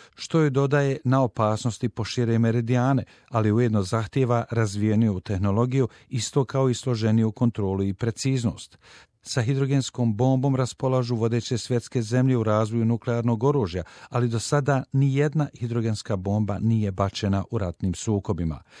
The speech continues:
Sjedinjene Američke Države su jedina zemlja na svijetu koja je koristila atomsku bombu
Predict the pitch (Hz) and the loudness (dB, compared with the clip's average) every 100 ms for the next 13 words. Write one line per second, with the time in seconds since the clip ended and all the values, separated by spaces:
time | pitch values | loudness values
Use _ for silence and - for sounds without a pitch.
0 | - _ - - 104 104 98 90 87 95 | -20 _ -8 -2 0 2 0 0 -2 -2
1 | 98 104 - 98 104 101 101 85 _ - | -2 -4 -4 0 0 0 -2 -2 _ -16
2 | - 95 92 95 101 117 127 131 131 123 | -12 -10 -10 -6 -2 0 2 2 2 0
3 | 135 135 135 135 - 135 139 143 - - | 0 2 2 0 0 -2 0 -2 -4 -8
4 | _ - 123 113 - 110 107 - 113 101 | _ 0 2 2 0 -2 -2 -2 0 0
5 | - 101 - - 95 101 98 98 | 0 -2 -2 -6 -2 0 0 0